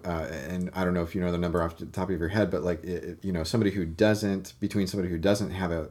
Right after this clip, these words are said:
a family history of colon cancer and somebody who does, what's the, the likelihood that that is gonna manifest in that person?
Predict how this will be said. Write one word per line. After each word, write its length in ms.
a 200
family 300
history 300
of 80
colon 260
cancer 460
and 100
somebody 260
who 160
does, 360
what's 200
the, 400
the 120
likelihood 840
that 100
that 180
is 280
gonna 340
manifest 800
in 140
that 160
person? 340